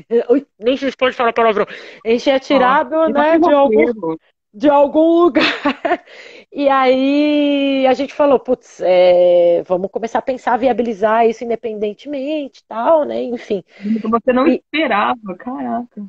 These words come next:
Speaker 1: É, é, assim, eu tinha esperança, né? Tipo, "Puta, será que a Napalm se interessaria, sabe? Em algum momento eu
Speaker 2: Uhum.
Speaker 1: ia conversar com eles, enfim." Mas aí o que aconteceu? É, quando eu saí da Nervosa, né?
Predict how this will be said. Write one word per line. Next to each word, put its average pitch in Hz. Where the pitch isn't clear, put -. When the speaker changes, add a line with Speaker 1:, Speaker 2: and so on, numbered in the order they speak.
Speaker 1:
É, 349
é, 339
assim, 370
eu 269
tinha 330
esperança, 403
né? 240
Tipo, -
"Puta, 233
será 226
que -
a -
Napalm 214
se -
interessaria, 202
sabe? 208
Em 202
algum 220
momento 262
eu 226
Speaker 2:
Uhum. -
Speaker 1:
ia 233
conversar 214
com 202
eles, 208
enfim." 208
Mas 214
aí 247
o -
que 339
aconteceu? 262
É, 208
quando 294
eu 240
saí 226
da 202
Nervosa, 214
né? 226